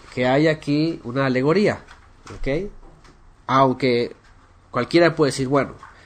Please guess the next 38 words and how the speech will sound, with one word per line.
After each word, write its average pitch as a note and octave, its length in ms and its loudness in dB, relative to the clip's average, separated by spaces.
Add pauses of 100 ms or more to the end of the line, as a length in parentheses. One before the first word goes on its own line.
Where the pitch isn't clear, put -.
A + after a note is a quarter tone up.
(320)
yo D#3+ 80 4
estoy F#3+ 300 6
viendo D#3 520 4
el G#2+ 180 -8
que B2 120 -4
la A#2 80 -2
escritura C#3 380 -2
me D3 120 -2
dice, C3+ 300 0
ahí A2+ 140 -2
está B2+ 200 -2
un D3+ 140 2
hombre, E3 320 4 (200)
literal, B2 560 -2 (880)
y A#2+ 80 -8
también C#3 300 0
le C#3 80 2
hace A#2 120 -6
una C#3+ 140 -2
mujer, D3+ 340 -2
literal, D3 440 -4 (640)
y A#2 120 -10
también B2+ 260 -4
está C3+ 200 -2
un C3+ 140 0
huerto, D3 320 6
literal, D3+ 440 2 (360)
y G#2 60 -8
hay A2+ 160 0
árboles, E3+ 400 2
y C3 60 -4
hay A2+ 60 -6
comida, C#3 380 -2
literal, D3 440 -2 (120)
y F#2+ 40 -12
hay A2 140 -8
tierra, D#3 340 0
literal, D#3 360 -2